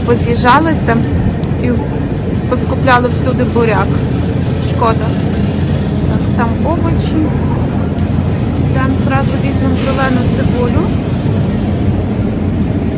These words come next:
Ось вона. Ми завжди її тут купляємо. Пучок вісімдесят вісім центів. Ось такий. А, є тут стручкова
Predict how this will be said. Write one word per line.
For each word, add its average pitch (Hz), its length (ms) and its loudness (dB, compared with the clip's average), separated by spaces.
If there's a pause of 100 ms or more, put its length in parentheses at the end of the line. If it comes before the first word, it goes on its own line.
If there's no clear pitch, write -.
(500)
Ось - 400 -2
вона. - 220 -2 (1900)
Ми 262 100 0
завжди 269 380 0
її 254 140 0
тут 269 260 0
купляємо. 302 520 -2
Пучок - 320 0 (120)
вісімдесят 254 640 0
вісім 269 360 0 (320)
центів. 202 460 2 (1300)
Ось - 60 -2 (280)
такий. - 300 0 (2250)
А, - 360 4
є 302 80 4
тут 285 200 4
стручкова 262 680 4